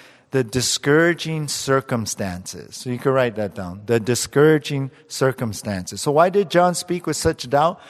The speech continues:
Because of broken expectations. And what was that? Number one was the discouraging circumstances. So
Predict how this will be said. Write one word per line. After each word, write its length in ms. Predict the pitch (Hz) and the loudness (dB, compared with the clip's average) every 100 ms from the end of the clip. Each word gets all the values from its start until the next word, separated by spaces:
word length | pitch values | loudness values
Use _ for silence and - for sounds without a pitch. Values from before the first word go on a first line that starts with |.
| - | -18
Because 300 | - 131 143 | -12 -2 0
of 140 | 123 113 | 0 0
broken 360 | 127 139 151 | 0 2 -2
expectations. 960 | 135 127 - 117 _ - 156 156 113 101 | -6 -6 -6 -8 _ -6 -4 -4 -8 -4
And 80 | 120 | 0
what 100 | 139 | 2
was 120 | 139 | 2
that? 180 | 151 147 | 0 2
Number 280 | 143 165 156 | 2 4 4
one 200 | 151 139 | 4 4
was 140 | 117 | 2
the 140 | 113 | 0
discouraging 840 | 104 117 - 139 135 123 - 120 113 | 0 -4 0 0 0 -2 -4 -4 -4
circumstances. 960 | - 131 123 123 - 104 85 - 90 | -2 -2 0 -6 -6 -8 -8 -10 -4
So 320 | - 131 - | 2 2 0